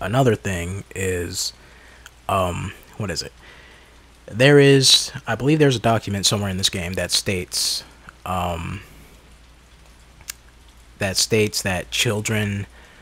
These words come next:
ha-, like, there are some children that have certain immunities to the G virus, so that's why his daughter is, like, this half zombified creature, which is probably the worst thing ever, because, you know, you're not fully there. Um,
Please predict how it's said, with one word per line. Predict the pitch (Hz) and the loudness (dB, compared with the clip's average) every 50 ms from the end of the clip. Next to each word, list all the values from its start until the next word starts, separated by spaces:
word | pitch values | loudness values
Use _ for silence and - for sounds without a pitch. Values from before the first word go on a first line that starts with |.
| - - - - | -20 -20 -20 -16
ha-, | - - - - 127 - - | -12 -10 -8 -6 -6 -6 -4
like, | 110 110 104 98 101 | -4 -2 -2 0 2
there | 120 117 110 | 2 2 4
are | 104 | 4
some | - - 131 131 131 | 4 4 4 2 2
children | - - 123 110 110 120 131 131 123 | 2 2 2 2 2 2 2 2 2
that | 107 98 98 98 | 2 0 -2 -2
have | - 117 104 101 101 | -4 -4 -4 -2 -2
certain | - - - 117 101 117 120 110 | 0 0 0 0 0 -2 -4 -6
immunities | - 90 95 95 95 101 107 110 123 131 135 135 127 - | -6 -6 -6 -6 -4 -4 -4 -2 0 0 2 0 0 -2
to | - 117 | -2 -4
the | 101 98 90 | -4 -4 -6
G | - - 92 104 | -6 -6 -6 -4
virus, | 110 123 131 143 151 160 170 175 - - - - - - - - - - | -4 -4 -2 -2 0 0 0 -2 -2 -4 -6 -8 -14 -20 -20 -20 -18 -12
so | - - - 110 | -8 -4 -2 0
that's | 98 107 110 117 117 - | 2 2 2 2 0 0
why | 117 110 107 104 104 | 0 2 2 2 0
his | 98 110 104 95 | 0 -2 -4 -4
daughter | - 92 87 98 107 107 104 | -4 -4 -2 -2 -2 -2 -2
is, | 98 - | -2 -4
like, | - 95 92 - | -4 -6 -6 -6
this | - 82 - | -6 -6 -4
half | - - - - 110 101 98 98 90 - - - | -4 -2 0 2 2 2 2 0 -2 -6 -8 -12
zombified | - 104 101 - 101 87 92 92 98 - - - 104 104 104 107 107 104 - - - - - | -10 -8 -6 -4 -2 -2 -2 -4 -6 -6 -6 -4 -2 0 0 -2 -2 -4 -8 -12 -20 -20 -16
creature, | - - - - 107 95 - - 117 117 127 127 | -12 -8 -4 -4 -4 -4 -2 -2 -2 0 0 -2
which | 113 92 82 - - - | -4 -6 -8 -8 -6 -6
is | - - | -6 -6
probably | - - - 104 98 92 90 87 | -8 -8 -10 -10 -8 -8 -8 -10
the | 85 80 | -8 -10
worst | 76 78 82 82 87 - - | -10 -8 -8 -6 -4 -4 -6
thing | 90 80 82 80 - | -6 -8 -12 -12 -12
ever, | - - - - 85 101 - - - - - - - - - - - - - - | -14 -12 -12 -10 -12 -12 -14 -18 -20 -20 -20 -20 -20 -20 -20 -20 -20 -20 -20 -16
because, | - - 85 - - 90 87 82 - - - - - - - 76 | -12 -12 -8 -6 -6 -6 -4 -4 -6 -6 -8 -10 -14 -18 -20 -16
you | - 80 | -12 -10
know, | 78 78 80 | -8 -8 -6
you're | 80 85 | -6 -6
not | 87 80 76 - | -6 -6 -6 -8
fully | - - 104 92 90 | -8 -8 -6 -6 -6
there. | 80 78 82 76 73 82 - - - - - - - - - - - - - - - | -6 -6 -8 -6 -6 -8 -10 -12 -16 -20 -20 -20 -20 -20 -20 -20 -20 -20 -18 -12 -8
Um, | 95 98 95 92 90 87 85 92 - | -6 -4 -4 -4 -6 -6 -8 -10 -12